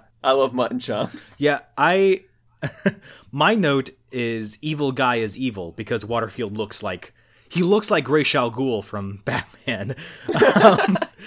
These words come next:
Speaker 1: He does.
Speaker 2: I was like, "Evil guy is evil," and then later I went back to this note and put a sub note and said, "Plot twist, he isn't."
Speaker 1: Evil guy with a heart of gold. <laughs> Well, I don't know. Oh, and then I had, um,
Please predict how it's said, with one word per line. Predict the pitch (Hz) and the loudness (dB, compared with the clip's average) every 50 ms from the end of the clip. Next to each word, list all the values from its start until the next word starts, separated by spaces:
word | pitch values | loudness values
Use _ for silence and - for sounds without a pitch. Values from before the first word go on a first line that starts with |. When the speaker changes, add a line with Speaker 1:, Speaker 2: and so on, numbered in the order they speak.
| - - | -14 -12
Speaker 1:
He | 277 254 | -8 -4
does. | 254 254 240 220 185 180 - - - - _ - | -2 -2 0 0 -2 -4 -6 -12 -20 -20 _ -2
Speaker 2:
I | - 156 165 160 | 2 4 4 6
was | 156 143 | 6 6
like, | 160 156 151 - | 4 4 4 2
"Evil | 165 180 170 170 | 0 0 0 2
guy | 160 160 151 147 | 2 4 4 4
is | 143 131 139 | 4 2 0
evil," | 160 170 135 127 120 110 117 | 0 0 0 0 -2 -4 -2
and | - 135 135 | -4 -2 0
then | 147 143 135 | 0 0 0
later | 127 123 156 165 156 139 127 123 101 | 0 0 0 2 2 2 2 2 2
I | 123 123 | 2 0
went | 120 127 139 123 107 | 0 -2 -2 -2 -2
back | 123 131 139 131 - | 0 0 0 0 0
to | - | -4
this | 123 117 110 - | -10 -10 -8 -6
note | 117 120 113 113 107 | -4 -2 -2 -4 -4
and | 107 107 104 | -8 -10 -10
put | - - 123 113 | -8 -8 -6 -6
a | 107 98 - _ _ _ - - | -6 -10 -12 _ _ _ -16 -10
sub | 117 - - 160 156 135 | -6 -2 0 0 0 0
note | 110 107 107 110 | -2 -4 -4 -4
and | 98 95 | -6 -6
said, | - 123 123 - | -6 -6 -6 -8
"Plot | - - 240 - - - | -8 -4 -4 -4 -4 -6
twist, | - - 131 143 - - - _ _ _ | -6 -4 -4 -4 -4 -8 -12 _ _ _
he | - - 202 202 - | -18 -16 -8 -2 -2
isn't." | 202 170 147 127 123 - - - _ _ _ _ - | 0 0 0 -4 -4 -6 -10 -12 _ _ _ _ -6
Speaker 1:
Evil | 247 254 226 220 202 180 | -4 -2 0 0 0 0
guy | 180 170 160 139 139 139 | 0 0 0 0 -2 -4
with | 139 160 170 185 | -6 -6 -6 -6
a | 165 | -4
heart | 160 180 185 180 | -4 -4 -4 -4
of | 175 | -4
gold. | 170 175 180 175 160 135 - _ _ | -6 -6 -6 -6 -6 -8 -12 _ _
<laughs> | 247 247 226 220 _ _ _ _ _ | -16 -14 -14 -14 _ _ _ _ _
Well, | - - 127 104 | -6 -4 -2 -2
I | 107 | -2
don't | 113 104 | -4 -6
know. | 104 98 - - | -8 -10 -8 -4
Oh, | 117 123 117 110 101 | 0 2 2 2 2
and | - 117 123 | 0 0 0
then | 127 127 | 0 0
I | 123 120 117 | 0 0 -2
had, | 123 117 113 110 | -2 -2 -2 0
um, | 113 107 104 101 101 104 110 120 117 | 0 -2 -2 -2 -4 -8 -10 -14 -16